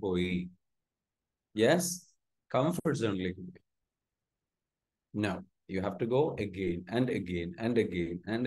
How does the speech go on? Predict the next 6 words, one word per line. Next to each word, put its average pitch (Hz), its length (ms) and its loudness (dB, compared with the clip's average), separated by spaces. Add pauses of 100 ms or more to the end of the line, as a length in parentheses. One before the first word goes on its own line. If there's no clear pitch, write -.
again. 87 320 -2 (720)
എല്ലാ 151 200 12 (380)
ദിവസവും 190 520 8 (140)
സൂര്യൻ 120 260 0 (100)
ഉദിക്കുന്നുണ്ട്, 110 520 -4 (140)
എല്ലാ 107 220 4